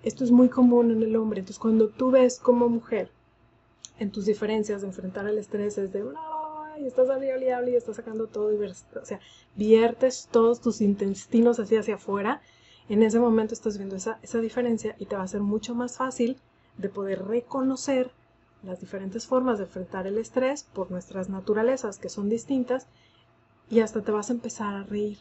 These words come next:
vas a empezar a sonreír más, te vas a dar cuenta porque ya no te vas a enganchar en ese patrón de cómo crees que debe reaccionar él o ella y no te vas a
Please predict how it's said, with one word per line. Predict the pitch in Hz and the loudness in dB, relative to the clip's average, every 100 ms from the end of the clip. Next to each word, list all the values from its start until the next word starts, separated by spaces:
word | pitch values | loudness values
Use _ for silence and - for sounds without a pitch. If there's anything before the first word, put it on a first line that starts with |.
| _ | _
vas | 202 220 269 | -4 -2 0
a | |
empezar | 262 254 247 | -2 -2 -4
a | 233 | -4
sonreír | 240 226 208 202 202 | -6 -8 -8 -10 -6
más, | 208 190 - | -8 -8 -12
te | 190 | -12
vas | 196 190 | -10 -6
a | 220 | -6
dar | 220 220 | -6 -4
cuenta | 233 226 208 185 - _ _ _ - | -2 0 -4 -10 -12 _ _ _ -4
porque | 214 208 202 | -2 -2 -6
ya | 190 208 | -4 -2
no | 208 214 | -2 -4
te | 220 | -4
vas | 214 202 | -6 -6
a | 208 | -8
enganchar | 196 208 196 202 196 220 - | -8 -8 -8 -8 -8 -10 -10
en | 202 | -8
ese | 190 196 | -8 -8
patrón | - 185 208 202 190 185 _ _ - | -8 -6 -4 -4 -6 -10 _ _ -10
de | - | -4
cómo | 202 190 | -4 -2
crees | 190 240 226 | 0 0 0
que | 233 | -2
debe | 208 196 190 185 | -2 -2 -2 -4
reaccionar | 190 180 - 190 185 190 | -4 -8 -8 -6 -6 -6
él | 202 208 233 311 _ _ _ _ | -2 2 2 0 _ _ _ _
o | 202 202 | -4 0
ella | 214 254 370 - _ _ _ _ _ - | 2 2 -2 -10 _ _ _ _ _ -8
y | 208 208 196 202 - _ - | -4 -2 -2 -2 -6 _ -8
no | 247 214 220 | 0 4 4
te | 220 | 4
vas | 208 196 | -2 -2
a | 214 208 | -6 -8